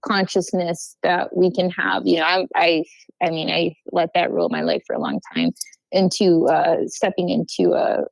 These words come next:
a more full, um, creatorship. So just taking sort of, um,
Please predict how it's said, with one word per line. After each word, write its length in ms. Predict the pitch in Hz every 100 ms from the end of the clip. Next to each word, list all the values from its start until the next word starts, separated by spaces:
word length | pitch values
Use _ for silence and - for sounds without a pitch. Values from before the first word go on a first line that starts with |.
| -
a 40 | -
more 480 | 180 170 165 170 - _ _ _ _ - -
full, 600 | 185 175 185 165 170 220 -
um, 680 | 160 - - - - - 185 _ _ - - -
creatorship. 720 | - 208 175 170 165 - - -
So 280 | 165 165 156
just 280 | - -
taking 460 | - 165 - 156 156
sort 220 | - - -
of, 220 | - 170 - _ _ _ _ -
um, 340 | - - -